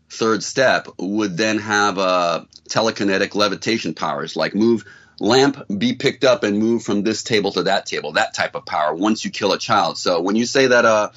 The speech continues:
abortion, the blood of innocent offered to Satan by these rituals, uh, conferred great power and influence in these covens, I believe it.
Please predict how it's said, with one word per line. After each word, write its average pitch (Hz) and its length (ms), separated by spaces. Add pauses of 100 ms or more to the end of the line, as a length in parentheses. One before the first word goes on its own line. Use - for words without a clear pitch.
(340)
abortion, 120 720
the 98 80
blood 117 200
of 104 80
innocent 120 460
offered 113 440
to 107 260
Satan 117 500
by 104 200
these 95 220
rituals, 107 720 (380)
uh, 87 480 (140)
conferred 113 420
great 113 260
power 110 480 (140)
and 98 240
influence 113 520
in 101 180
these 98 260
covens, 120 500
I 107 120
believe 98 220
it. 101 100